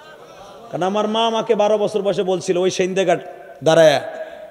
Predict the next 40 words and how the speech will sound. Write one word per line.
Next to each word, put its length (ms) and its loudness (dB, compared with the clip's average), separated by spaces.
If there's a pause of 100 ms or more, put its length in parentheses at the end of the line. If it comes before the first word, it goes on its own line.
(680)
আপনারা 300 2
চিনবেন, 420 0 (340)
বাহিরের 340 4
লোকরে 240 2
বুঝানো 360 4
লাগে, 160 4
আপনার 200 2
কথা 140 4
আর 60 2
বুঝানো 260 2
লাগবে 220 0
না। 120 -6 (600)
আমার 300 4
মা 180 4
আমার 240 4
ঘোষকান 360 4
দিতে 220 6
বিদায় 300 6
দিয়া 140 6
সন্ধ্যেঘাট 500 4
নদীর 360 2
পাড়ে 140 2
দাঁড়ায় 240 0
বলছিল, 280 -4
"ইলিয়াস, 300 0 (800)
সকালবেলা," 560 2
আমার 180 -2
মা 140 0
বিদায় 280 2
দেওয়ার 160 0
আগে 160 0
এক 200 -2
প্লেট 200 -4
দুধ 160 0
ভাতের 260 -2
মধ্যে 200 -2
হাতটা 320 0
চাইপে 280 0
ধরে 160 2
বলছিল, 400 4